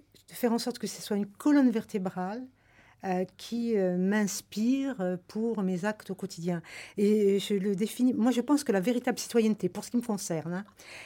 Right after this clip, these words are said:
prend ses racines dans les profondeurs de mon être et que la spiritualité s'incarne dans les actes citoyens de tous les jours. Voilà, donc j'ai besoin de ça, moi, pour, euh, tenir. Sinon, c'est impossible. C'est,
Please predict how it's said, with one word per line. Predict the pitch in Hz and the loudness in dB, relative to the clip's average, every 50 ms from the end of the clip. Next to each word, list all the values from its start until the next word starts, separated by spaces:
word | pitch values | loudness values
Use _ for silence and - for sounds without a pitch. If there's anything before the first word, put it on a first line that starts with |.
| - - - | -20 -20 -4
prend | - - 262 | 2 2 2
ses | 262 - - | 4 4 4
racines | 233 226 226 - - 254 | 2 2 0 0 2 2
dans | 226 214 | 4 4
les | 202 202 | 2 0
profondeurs | 202 - - - - 349 349 - - 294 262 247 240 220 | -2 -6 -12 0 6 6 6 6 6 4 4 4 4 2
de | 208 | 2
mon | 196 196 190 | 0 0 0
être | 185 190 247 262 - - - - - - - - - - - | 0 0 -2 -4 -8 -14 -20 -20 -20 -20 -20 -20 -12 -4 -2
et | 220 214 | -2 -2
que | - - - | -2 0 2
la | 254 247 233 214 190 185 180 175 180 180 | 4 4 6 6 6 6 6 4 2 0
spiritualité | - - - 254 233 226 - 233 226 196 208 196 - - 226 233 269 294 311 - - - - - - | -2 -2 0 0 0 0 2 4 4 4 2 0 -2 2 2 2 2 2 -2 -6 -10 -20 -20 -18 -14
s'incarne | - - - 240 240 240 - 277 285 277 269 254 | -8 -4 -2 -2 0 0 2 0 2 2 2 2
dans | 226 220 | 2 0
les | 214 214 202 226 | 0 0 0 -2
actes | 226 226 - | -4 -4 -6
citoyens | 214 - - 175 180 220 214 220 | -8 -8 -6 -4 -2 -2 0 0
de | 220 202 | -2 -2
tous | - 185 | -2 -2
les | 180 | -2
jours. | 160 147 135 139 147 - - _ _ _ _ _ - - _ _ _ _ _ _ _ _ _ _ - 180 | -2 -4 -6 -10 -12 -14 -18 _ _ _ _ _ -20 -20 _ _ _ _ _ _ _ _ _ _ -12 -8
Voilà, | 170 156 | -6 -2
donc | 180 202 196 | -2 0 2
j'ai | 180 226 285 | 4 4 6
besoin | 240 277 247 220 247 226 | 6 6 4 4 4 4
de | 214 | 4
ça, | - - - 208 196 208 262 254 | 2 0 -2 -2 -2 -2 -2 -2
moi, | 202 190 190 202 240 285 285 - _ _ _ _ _ - | -2 -2 -2 -4 -6 -10 -12 -18 _ _ _ _ _ -6
pour, | - 226 233 196 190 | -2 0 0 2 0
euh, | 180 | 0
tenir. | - - 247 247 233 202 185 151 131 - - _ _ - | 2 6 8 8 8 8 6 2 -2 -6 -14 _ _ -12
Sinon, | - - 214 214 240 254 | -4 0 2 2 2 2
c'est | 247 - 175 - - _ - | 2 -2 -6 -6 -6 _ 0
impossible. | - 277 - - 226 208 - - - - - _ - _ _ _ _ _ _ _ _ _ _ _ _ _ | 0 2 2 0 -4 -6 -6 -6 -8 -10 -14 _ -20 _ _ _ _ _ _ _ _ _ _ _ _ _
C'est, | - - - 185 190 156 | -14 -8 -4 -2 -2 -2